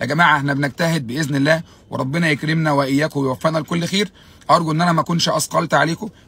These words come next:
باذن الله في فيديو قريب ان شاء الله هنرد فيه برضو على تساؤلاتكم وعلى الاماكن اللي احنا هنقدر نكون موجودين فيها. نشوفكم دايما على خير، والسلام عليكم ورحمه الله وبركاته.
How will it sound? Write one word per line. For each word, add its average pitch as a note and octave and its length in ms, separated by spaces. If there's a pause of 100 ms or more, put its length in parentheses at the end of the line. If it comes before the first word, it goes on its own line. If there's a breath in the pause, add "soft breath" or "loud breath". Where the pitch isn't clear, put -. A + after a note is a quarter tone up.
باذن E3+ 280
الله E3+ 220
في F#3 160
فيديو F3 260
قريب D#3+ 300
ان D3+ 80
شاء D3 160
الله D3+ 240
هنرد D#3 280
فيه C#3+ 140
برضو D3+ 260
على C#3 180
تساؤلاتكم D#3 540 (260 loud breath)
وعلى D3+ 180
الاماكن F3 440
اللي E3 160
احنا D#3 240
هنقدر D#3 280
نكون D#3 280
موجودين C#3+ 360
فيها. F#3 300 (520 loud breath)
نشوفكم F3+ 280
دايما F#3+ 220
على E3 180
خير، F3 380
والسلام C#3+ 460
عليكم B2+ 420
ورحمه B2+ 340
الله B2 240
وبركاته. B2+ 560